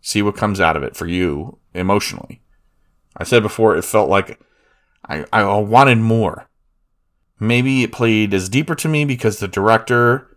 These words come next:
fleshed out a lot of the backstories and did some real crafting of the world beyond what we saw on the screen.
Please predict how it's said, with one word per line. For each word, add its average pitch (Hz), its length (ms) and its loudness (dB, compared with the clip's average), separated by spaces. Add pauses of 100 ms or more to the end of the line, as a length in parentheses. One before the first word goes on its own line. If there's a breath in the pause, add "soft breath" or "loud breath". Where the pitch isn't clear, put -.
(120)
fleshed - 460 0
out 113 220 4
a 101 60 0
lot 104 220 2
of 95 60 -4
the 90 80 -6
backstories 107 760 -2
and 92 100 -6
did 101 160 -6
some 90 240 -6
real 98 160 -4
crafting 98 520 0
of 87 60 -6
the 85 60 -4
world 90 300 -2
beyond 87 460 -2
what 90 100 -2
we 87 100 -6
saw 92 200 -2
on 87 80 -2
the 78 60 -8
screen. 104 440 -6